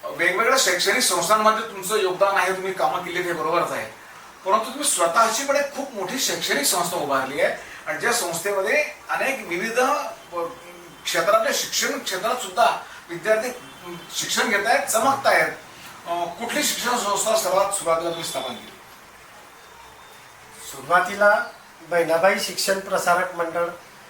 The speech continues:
Speaker 2: संचलित मधुकरराव चौधरी वि-, माध्यमिक विद्यालय ही सुरु-, सुरुवात इथून झाली माझी.
Speaker 1: हां.
Speaker 2: त्याच्यानंतर मी एक, अ, एकोणीसशे अठ्ठ्याण्णव सालामध्ये इंग्लिश मीडियम स्कूल,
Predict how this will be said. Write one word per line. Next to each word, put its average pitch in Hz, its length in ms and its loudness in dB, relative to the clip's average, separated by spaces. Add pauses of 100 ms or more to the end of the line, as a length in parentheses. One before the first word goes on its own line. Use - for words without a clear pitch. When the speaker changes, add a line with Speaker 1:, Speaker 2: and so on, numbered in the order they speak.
(960)
Speaker 2:
संचलित 175 500 0
मधुकरराव 180 580 0
चौधरी 165 500 -8 (760)
वि-, 170 80 -6 (120)
माध्यमिक 170 520 0
विद्यालय 170 500 0
ही 185 180 -6
सुरु-, 156 400 -6
सुरुवात 160 320 0 (160)
इथून 202 300 -4
झाली 147 220 -2
माझी. 127 260 -10 (200)
Speaker 1:
हां. - 100 -2 (560)
Speaker 2:
त्याच्यानंतर 214 720 2 (480)
मी 220 200 0
एक, 226 300 0
अ, 190 340 4 (160)
एकोणीसशे 220 480 0
अठ्ठ्याण्णव 202 560 2
सालामध्ये 190 640 2 (520)
इंग्लिश 226 380 0
मीडियम 214 320 2
स्कूल, 208 380 -4